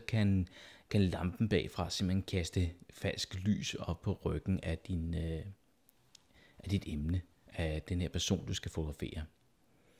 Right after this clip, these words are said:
Du stiller den, øh, paraplyen bagerst og skyder ind mod væggen. Og det, den her, øh, paraply skal gøre, er, at den skal overbelyse væggen så meget, eller baggrunden så meget, at du, øh,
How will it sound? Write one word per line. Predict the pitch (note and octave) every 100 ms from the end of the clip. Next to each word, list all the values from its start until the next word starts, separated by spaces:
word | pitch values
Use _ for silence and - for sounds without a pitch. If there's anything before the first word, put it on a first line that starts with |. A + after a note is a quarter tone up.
| - - - - - - - _ _ _ _ _ -
Du |
stiller | C3 D#3+ G3
den, | - C#3+ A2 F#2+
øh, | F2 D#2 D2
paraplyen | F2 - - D#3 E3+ E3+ C#3 - _ _ -
bagerst | A2+ - C3+ - - - -
og |
skyder | - - G2+ -
ind | A2
mod | A#2 A2+
væggen. | E2+ C#2 - F#2+ - - - -
Og | - -
det, | F#3 F3 -
den | D3+
her, | C#3 C3+ A2+ F2+ F2
øh, | -
paraply | - G2 - B2
skal | - A#2+
gøre, | G#2
er, | F#2+
at | G2
den | A2+
skal | - - - -
overbelyse | F#2 A2 D3 B2 G2+ - F#2+ F2
væggen | F2 G#2
så | G#2+ G#2
meget, | E2 D#2+ F2+
eller | F2 F2
baggrunden | - - F2 A2+ G#2+
så | F#2+
meget, | F2+ D#2+ F2+ -
at | G2 -
du, | G2 - - - -
øh, | - F#2 E2+